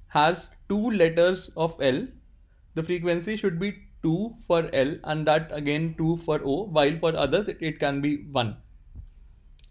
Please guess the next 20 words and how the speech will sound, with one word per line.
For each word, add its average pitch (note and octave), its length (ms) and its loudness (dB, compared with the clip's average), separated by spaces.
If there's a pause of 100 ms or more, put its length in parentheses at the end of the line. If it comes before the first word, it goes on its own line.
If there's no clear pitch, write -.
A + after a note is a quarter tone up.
(100)
So - 140 -6
let's F#3 300 0 (340)
start D#3+ 340 0
the F#3 120 4
iteration. E3 460 -2
What E3+ 200 2
we F#3+ 80 2
are F#3 60 2
gonna E3+ 200 0
do, C#3 140 0
we'll F3+ 380 -2 (100)
count F#3 420 2
the F#3 100 -2
frequency D#3+ 540 -2
of F3 160 -2
all D#3 220 2
characters D3 500 0
that D#3 160 -4
are D3+ 40 -4
present D3 440 -4